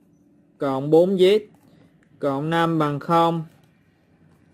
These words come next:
Còn alpha phẩy của chúng ta sẽ là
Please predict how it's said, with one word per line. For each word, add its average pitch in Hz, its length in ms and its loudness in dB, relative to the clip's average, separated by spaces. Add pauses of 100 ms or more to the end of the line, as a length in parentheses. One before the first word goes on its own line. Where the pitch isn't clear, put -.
(420)
Còn 143 160 2
alpha 165 420 0
phẩy 143 400 -2
của 156 120 0
chúng 175 200 -2
ta 165 260 0
sẽ 156 180 -2
là 139 380 0